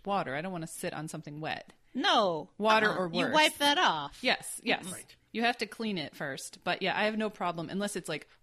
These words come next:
Speaker 1: horrifically disgusting, then I'll hover. But for the most part, it's fine to just sit
Speaker 3: Excuse
Speaker 1: on
Speaker 3: me,
Speaker 1: it.
Speaker 3: you'll hoover?
Speaker 1: I'll hoover. Yes, you're right. You're right. <laughs> Hoover over the, oh, God.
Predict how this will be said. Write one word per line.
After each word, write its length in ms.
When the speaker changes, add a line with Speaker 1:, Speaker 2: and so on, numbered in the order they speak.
Speaker 1:
horrifically 560
disgusting, 520
then 100
I'll 100
hover. 320
But 180
for 140
the 60
most 260
part, 280
it's 180
fine 300
to 100
just 160
sit 80
Speaker 3:
Excuse 180
Speaker 1:
on 80
Speaker 3:
me, 60
Speaker 1:
it. 100
Speaker 3:
you'll 180
hoover? 440
Speaker 1:
I'll 140
hoover. 340
Yes, 320
you're 100
right. 260
You're 100
right. 180
<laughs> 240
Hoover 380
over 240
the, 180
oh, 140
God. 260